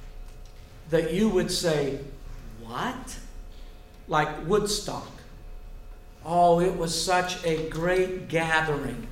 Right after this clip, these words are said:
Uh, yeah, great gathering of drugs and sex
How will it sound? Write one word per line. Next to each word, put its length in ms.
Uh, 400
yeah, 380
great 460
gathering 600
of 280
drugs 960
and 220
sex 880